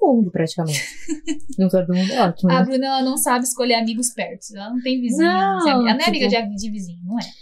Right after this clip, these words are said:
Speaker 1: E no, eu não tenho grandes grupos, eu tenho pequenos grupos. Tipo,
Speaker 2: Ah,
Speaker 1: tem
Speaker 2: mas
Speaker 1: eu,
Speaker 2: eu
Speaker 1: você e o
Speaker 2: também.
Speaker 1: Rafa. Aí tem outro grupo que é, ah, Ciclano, Beltrano e Etiano. E é isso. E aí,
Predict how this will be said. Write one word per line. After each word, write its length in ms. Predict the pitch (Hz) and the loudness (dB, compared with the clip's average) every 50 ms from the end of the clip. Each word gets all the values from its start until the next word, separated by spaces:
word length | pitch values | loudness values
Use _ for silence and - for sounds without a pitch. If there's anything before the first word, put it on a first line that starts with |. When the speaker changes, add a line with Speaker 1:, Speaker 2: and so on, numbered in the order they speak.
| - - | -16 -4
Speaker 1:
E 260 | - 220 240 254 254 226 | 0 4 4 4 4 4
no, 120 | 247 233 | 2 4
eu 180 | - - 214 214 | 4 4 4 4
não 80 | 220 226 | 4 4
tenho 220 | 262 262 277 262 | 2 2 4 4
grandes 480 | 214 220 208 214 214 214 208 185 - - | 4 4 4 4 4 2 2 0 2 2
grupos, 400 | 175 156 135 131 135 - 151 156 | 2 2 2 -2 -4 -4 -2 -2
eu 100 | 165 165 | 0 2
tenho 200 | - 175 180 190 | 2 2 2 4
pequenos 400 | - 240 233 - 214 214 240 247 | 2 2 2 2 0 0 2 2
grupos. 240 | 294 254 - - 170 | 2 2 2 2 -2
Tipo, 120 | 175 160 170 | -2 -2 0
Speaker 2:
Ah, 60 | 202 | -2
Speaker 1:
tem 80 | 180 165 | -2 -2
Speaker 2:
mas 100 | 160 160 | 0 0
Speaker 1:
eu, 120 | - 190 202 | 0 0 0
Speaker 2:
eu 40 | |
Speaker 1:
você 220 | 233 226 220 254 233 | 0 -2 2 4 4
e 60 | 254 | 4
o 40 | 294 | 4
Speaker 2:
também. 140 | 277 240 180 | 4 4 2
Speaker 1:
Rafa. 420 | 160 156 - - 175 160 151 - - - - - - - - - - - | 2 2 0 0 0 0 0 -2 -8 -14 -16 -18 -18 -18 -20 -20 -8 -2
Aí 220 | 139 165 170 175 | 2 2 2 2
tem 240 | 170 - 190 190 180 | 4 4 4 4 4
outro 240 | 185 190 208 208 208 | 2 2 2 2 4
grupo 280 | 208 202 214 214 214 | 6 6 4 4 2
que 80 | 220 214 | 0 0
é, 40 | 208 | 0
ah, 240 | 202 196 214 233 233 | 2 2 2 0 0
Ciclano, 360 | 220 - 202 - 208 208 214 | -2 -4 -6 -2 0 2 4
Beltrano 340 | 233 240 233 233 233 233 262 285 | 2 2 4 4 2 4 4 2
e 360 | 285 285 285 277 - - 262 | 2 0 0 -2 0 0 0
Etiano. 680 | 269 - - 349 311 226 214 202 185 175 156 151 - - - - - _ - - _ _ - | 0 2 4 4 6 6 4 2 2 0 -2 -4 -4 -6 -10 -14 -20 _ -20 -20 _ _ -6
E 160 | - 185 196 | 0 2 2
é 140 | 214 294 381 | 4 6 6
isso. 540 | 349 285 262 254 233 - - 170 147 - - _ _ _ - - - | 6 6 4 2 0 0 0 0 -2 -2 -8 _ _ _ -20 -18 -8
E 120 | 190 226 240 | 0 2 2
aí, 720 | 240 240 226 214 220 240 285 330 339 311 262 208 180 - | 2 2 0 0 0 2 4 4 6 6 4 2 0 -2